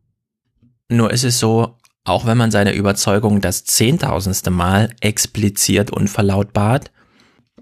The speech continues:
heißt das ja noch nicht, dass man auch das zehntausendste Mal dafür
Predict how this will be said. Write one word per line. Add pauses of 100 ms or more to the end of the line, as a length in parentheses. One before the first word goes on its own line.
(280)
heißt
das
ja
noch
nicht,
dass
man
auch
das
zehntausendste
Mal
dafür